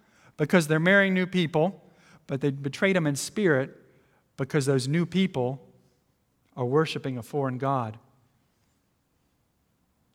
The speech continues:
And they're blaspheming him. So now they betrayed him in body and spirit.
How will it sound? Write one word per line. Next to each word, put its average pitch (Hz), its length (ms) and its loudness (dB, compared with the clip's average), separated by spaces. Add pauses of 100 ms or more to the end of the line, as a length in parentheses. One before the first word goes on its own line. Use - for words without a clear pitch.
(140)
And 131 120 -6
they're 131 80 -2
blaspheming 139 720 -2
him. 110 380 -10 (880)
So - 140 -4
now 151 180 4
they 151 120 4
betrayed 202 460 0
him 165 100 2
in 131 80 0
body 117 260 -6
and 110 140 -14
spirit. - 400 -16